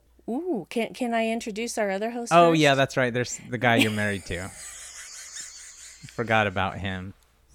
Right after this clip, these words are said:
Speaker 2: <laughs>
Speaker 1: Oh.
Speaker 2: No, I didn't.
Speaker 1: Oh.
Speaker 2: Never.
Speaker 1: Ouch. Ouch. There's my wonderful husband, David Jackola.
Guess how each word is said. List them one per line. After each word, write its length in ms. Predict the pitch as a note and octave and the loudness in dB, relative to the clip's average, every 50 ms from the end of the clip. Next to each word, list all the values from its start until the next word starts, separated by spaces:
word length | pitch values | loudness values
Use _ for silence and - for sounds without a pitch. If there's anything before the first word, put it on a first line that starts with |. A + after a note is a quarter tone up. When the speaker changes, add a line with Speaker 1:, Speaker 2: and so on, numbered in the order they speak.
| - - | -18 -16
Speaker 2:
<laughs> 80 | C3 C3 - E3 D#3 - - - C#3 - - - E3 - - | -16 -12 -10 -10 -8 -6 -6 -6 -6 -6 -4 -4 -4 -2 0
Speaker 1:
Oh. 720 | F4+ G4+ G#4 G#4 F#4+ F4 D#4 C#4 B3 A3+ A3+ G#3+ F#3 G3 | 2 4 6 6 6 6 6 4 4 4 4 4 2 2
Speaker 2:
No, 160 | D#3 D3+ D3+ C3 | 2 4 4 4
I 140 | A#2+ A2+ | 4 4
didn't. 260 | F#2+ G2 F#2+ F2+ F2+ - | 2 0 -2 -4 0 4
Speaker 1:
Oh. 500 | D#4 F4+ F#4+ F4+ F4 D#4 C4 B3 A3+ A3+ C3+ | 4 4 6 4 4 4 2 2 2 0 2
Speaker 2:
Never. 220 | B2+ A#2+ A#2 G#2+ | 2 2 2 2
Speaker 1:
Ouch. 1000 | G#2 - - C4 - C4+ - - - - - - - - - - - - - - - - - | 2 2 2 2 2 0 0 -4 -10 -20 -20 -12 -8 -6 -4 -4 -4 -4 -8 -10 -14 -8 -4
Ouch. 400 | C4 A#3+ A3 F#3 F3+ - - - - - - - - - - - - _ _ _ _ _ _ _ _ _ _ - | -2 0 0 -2 -2 -6 -12 -18 -20 -20 -20 -20 -20 -20 -20 -20 -20 _ _ _ _ _ _ _ _ _ _ -8
There's 280 | G3 G#3+ G3+ F#3+ - | -6 -6 -4 -4 -4
my 100 | G3 F#3+ | -4 -2
wonderful 340 | F3+ F3+ E3+ F3 F3 - G#3 | -2 -2 -4 -4 -4 -6 -6
husband, 520 | G3 F3+ D3 - - D#3 C#3+ C#3+ C#3+ D3 - _ _ | -6 -6 -8 -8 -10 -12 -12 -12 -14 -16 -18 _ _
David 260 | - D#3 D3 C#3+ D3+ | -12 -10 -10 -10 -10
Jackola. 460 | - - - - - - - - E3 | -12 -14 -14 -16 -14 -14 -12 -12 -12